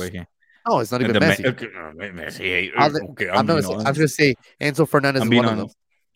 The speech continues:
Speaker 2: and the goalie.
Speaker 1: Who?
Speaker 2: Enzo
Speaker 1: Who?
Speaker 2: Fernandez. Enzo Fernandez. One of
Speaker 1: Enzo
Speaker 2: them.
Speaker 1: Fernandez.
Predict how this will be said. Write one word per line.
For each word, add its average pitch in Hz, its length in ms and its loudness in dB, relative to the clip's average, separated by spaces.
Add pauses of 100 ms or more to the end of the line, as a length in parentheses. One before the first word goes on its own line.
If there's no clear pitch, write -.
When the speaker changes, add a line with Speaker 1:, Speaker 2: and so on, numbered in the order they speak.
(280)
Speaker 2:
and 127 180 -4
the 110 40 -6
goalie. 95 320 -8
Speaker 1:
Who? 143 140 0 (720)
Speaker 2:
Enzo 117 200 -6
Speaker 1:
Who? 113 60 -4
Speaker 2:
Fernandez. 131 540 -2 (380)
Enzo 104 260 -8
Fernandez. 92 460 -14 (600)
One 104 280 0
of 185 80 0
Speaker 1:
Enzo 120 60 -6
Speaker 2:
them. 143 80 0
Speaker 1:
Fernandez. 95 600 -8